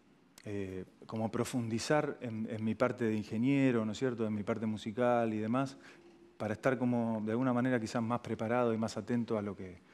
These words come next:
a lo que quería hacer. Y eso me llevó a dedicarme y a encontrar un, un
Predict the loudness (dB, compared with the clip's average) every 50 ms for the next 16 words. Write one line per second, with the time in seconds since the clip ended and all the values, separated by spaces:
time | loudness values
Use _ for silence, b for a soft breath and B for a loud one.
0 | B B B B B B B B B _ -6 -4 -4 -2 -2 0 2 2 2 2
1 | 0 -2 -6 -6 B B B B B B B B B B _ _ 0 2 4 4
2 | 4 4 4 2 0 -2 -6 -18 -20 _ _ -6 -4 -2 0 2 2 2 4 4
3 | 4 6 6 8 8 6 6 6 6 4 4 2 2 0 0 2 2 0 0 0
4 | 2 2 2 2 4 2 2 2 2 2 2 2 2 2 2 0 0 0 -2 -4
5 | -4 -4 -2 -2 -2 -2 -2 -2 -4 -4 -6